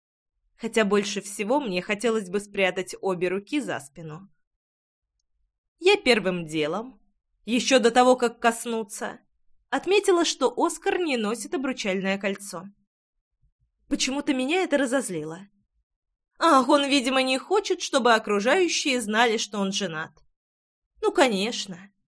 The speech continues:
Что ему этот брак на годик, максимум полтора? Потом я поймала его взгляд, устремлённый на мою руку.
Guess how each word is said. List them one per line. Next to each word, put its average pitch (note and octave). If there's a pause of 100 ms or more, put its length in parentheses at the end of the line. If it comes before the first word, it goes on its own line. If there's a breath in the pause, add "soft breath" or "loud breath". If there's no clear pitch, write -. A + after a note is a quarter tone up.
(140)
Что E4
ему D4
этот G#3+
брак A3+
на A#3+
годик, G#3+
максимум B3
полтора? B3+ (1500)
Потом C#4
я G4
поймала E4+
его E4
взгляд, G#3+
устремлённый C#4
на C#4+
мою C4+
руку. E3+